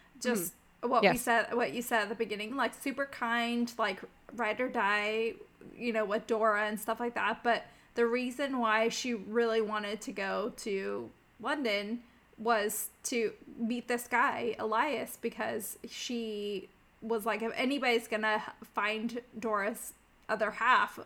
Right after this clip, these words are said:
Speaker 1: of her soul, it's gonna be this guy." I thought it
Speaker 2: You're
Speaker 1: was
Speaker 2: right.
Speaker 1: really great. Really, really great. That, that
Speaker 2: Yes.
Speaker 1: was, like, she was not selfish at all. Um, even though, you know, her mom was like, "Oh, we gotta get you married," and,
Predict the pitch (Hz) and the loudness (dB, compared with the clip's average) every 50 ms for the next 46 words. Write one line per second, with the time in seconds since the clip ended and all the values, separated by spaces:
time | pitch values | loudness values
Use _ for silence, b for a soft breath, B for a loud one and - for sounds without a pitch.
0 | - - - 196 220 214 220 - - 220 240 - 214 - - 240 226 220 - 202 | -8 -6 -6 -4 -4 -4 -6 -6 -6 -4 -4 -4 -4 -4 -4 -4 -4 -4 -4 -4
1 | 196 - 240 240 - - - 208 202 196 - - - - 208 202 208 202 196 180 | -4 -4 -6 -6 -6 -6 -4 -2 -2 -2 0 2 4 6 8 8 8 10 10 8
2 | 180 226 233 233 233 220 190 226 214 214 220 202 - - - - b b b b | 8 6 4 4 2 0 -2 -4 -4 -2 -2 -2 -4 -8 -12 -16 b b b b
3 | b b 214 226 269 294 302 302 294 277 277 247 226 233 226 214 208 190 - 220 | b b -4 -2 0 2 4 4 4 4 4 4 4 2 2 2 -2 -2 -2 -2
4 | 214 214 185 - - 220 208 - 233 214 185 196 247 233 - - - 180 220 220 | -2 -2 0 2 2 2 2 4 4 4 4 4 2 0 -2 -6 -12 -6 -2 -2
5 | 220 220 - - 277 277 269 285 277 277 277 233 220 233 - - - - 233 214 | -2 -2 0 0 0 2 2 2 2 2 2 2 4 2 2 0 0 2 2 2
6 | 214 - 240 269 269 - 285 285 294 254 208 208 214 220 247 262 B B B B | 4 2 0 -2 0 0 0 2 4 4 4 6 4 4 4 2 B B B B
7 | B B B B - 226 233 226 226 226 220 - 247 254 254 247 233 233 226 220 | B B B B 4 6 6 6 6 4 2 0 -2 0 0 2 4 6 6 6
8 | 214 214 - - 233 220 208 208 208 202 185 - - - - _ 208 - 240 214 | 6 2 0 -4 -4 -2 -2 -2 -2 -2 -4 -6 -12 -20 -20 _ -8 -6 -4 -2
9 | 214 214 214 220 226 220 220 208 214 208 - 214 208 202 202 - 247 - 285 277 | 0 2 2 2 2 2 0 -2 -2 -2 -2 -2 -2 -2 -4 -4 -4 -2 0 0
10 | 226 220 214 214 220 208 220 208 220 226 - - 226 220 226 254 269 262 254 247 | 0 0 0 -2 -2 -2 -2 -2 -4 -6 -6 -6 -4 -4 -2 -2 -2 -2 0 0
11 | 247 247 240 240 226 214 202 190 | 0 0 0 0 -2 -2 -4 -6